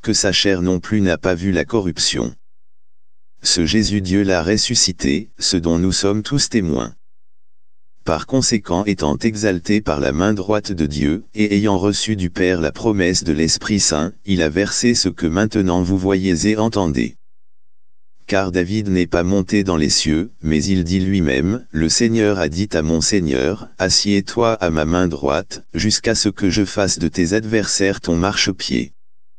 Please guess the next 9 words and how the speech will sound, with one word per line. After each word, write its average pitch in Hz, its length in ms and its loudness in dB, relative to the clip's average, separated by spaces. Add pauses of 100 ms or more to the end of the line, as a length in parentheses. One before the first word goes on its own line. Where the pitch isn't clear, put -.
(600)
Par 80 200 0
conséquent 98 600 0
que 98 100 -4
toute 113 300 -4
la 90 120 2
maison 92 380 2
d'Israël 92 560 2
sache 85 300 0
assurément, 95 680 0